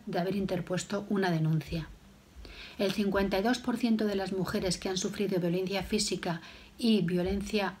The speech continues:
o violencia sexual o y miedo de su pareja o expareja han acudido a la policía, al juzgado o a algún servicio de ayuda, con el consiguiente gasto social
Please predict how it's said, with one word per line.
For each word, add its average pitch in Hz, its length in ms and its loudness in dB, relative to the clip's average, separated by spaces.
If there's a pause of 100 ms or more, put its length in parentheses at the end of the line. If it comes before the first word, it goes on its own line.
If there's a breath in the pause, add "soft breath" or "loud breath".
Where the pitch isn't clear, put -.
o 220 200 4
violencia 190 540 -2
sexual 226 560 2 (560 loud breath)
o 233 360 4 (120)
y 226 220 6
miedo 190 440 4
de 170 100 2
su 214 200 -2
pareja 190 400 0
o 190 80 0
expareja 190 600 0
han 220 140 4
acudido 190 440 2
a 190 40 2
la 190 80 0
policía, 175 640 0
al 190 140 0
juzgado 202 580 0 (280 loud breath)
o 208 80 4
a 190 40 6
algún 190 200 0
servicio 190 400 0
de 185 80 4
ayuda, 165 420 2 (220 loud breath)
con 180 180 2
el 175 80 2
consiguiente 180 560 0
gasto 185 420 -2 (480)
social 185 520 -2